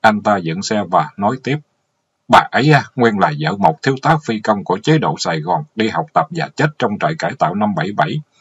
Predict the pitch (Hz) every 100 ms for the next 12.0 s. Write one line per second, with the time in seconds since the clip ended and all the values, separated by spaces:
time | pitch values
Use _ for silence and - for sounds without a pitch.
0 | _ _ - - 104 107 156 90 - -
1 | 151 - 101 233 202 180 120 - - -
2 | 127 117 - 185 226 160 180 190 190 160
3 | - 135 120 104 107 98 151 151 147 95
4 | - 127 156 _ _ _ _ _ - 143
5 | 104 82 87 170 147 - 185 233 220 220
6 | 202 220 123 156 - _ _ _ - 104
7 | 76 71 - 95 87 - 190 202 151 -
8 | 214 156 180 147 190 104 82 69 98 156
9 | - _ _ _ _ - 113 104 110 101
10 | 92 76 110 110 107 101 - 101 101 95
11 | 82 139 151 151 85 95 - 151 107 104